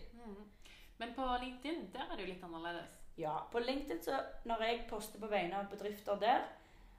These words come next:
Speaker 2: så pleier jeg å ha med en, to eller tre relevante hashtagger helt på slutten.
Speaker 1: Mhm.
Speaker 2: Hopper gjerne ned et par linjer og legger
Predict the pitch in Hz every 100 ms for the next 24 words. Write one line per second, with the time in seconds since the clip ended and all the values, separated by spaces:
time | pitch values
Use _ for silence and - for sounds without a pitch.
0 | - - 262 240 208 208 233 220 156 151
1 | 226 - 208 208 220 220 - 208 214 214
2 | 185 185 196 202 214 - 190 196 190 196
3 | 220 - - - 196 190 196 - 208 220
4 | 220 - - - 190 208 208 - 208 180
5 | 175 - - - - - - 233 180 180
6 | - 226 208 214 185 190 180 190 196 196
7 | 190 185 156 160 180 175 170